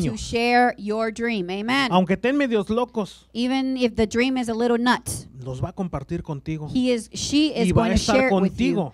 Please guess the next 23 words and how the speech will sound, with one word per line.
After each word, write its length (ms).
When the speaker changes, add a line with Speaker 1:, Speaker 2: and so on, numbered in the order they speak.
Speaker 2:
and 180
is 180
going 340
to 140
be 300
there 200
Speaker 1:
Eh, 40
Speaker 2:
with 240
you. 160
Speaker 1:
si 160
va 180
bien 360
Speaker 2:
And 140
if 160
it 80
was, 200
it's 160
Speaker 1:
o 60
Speaker 2:
going 200
Speaker 1:
si 40
va 220
Speaker 2:
good, 80
Speaker 1:
mal. 240